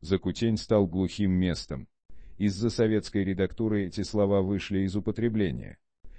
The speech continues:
Поэтому давайте дадим им второй шанс, призывает филолог.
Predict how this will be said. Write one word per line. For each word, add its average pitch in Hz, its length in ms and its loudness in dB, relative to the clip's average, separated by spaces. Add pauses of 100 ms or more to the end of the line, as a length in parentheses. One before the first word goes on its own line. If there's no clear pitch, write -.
(160)
Поэтому 123 440 6
давайте 110 440 4
дадим 101 380 2
им 98 100 2
второй 92 380 0
шанс, 127 440 -2 (260)
призывает 113 540 4
филолог. 98 600 2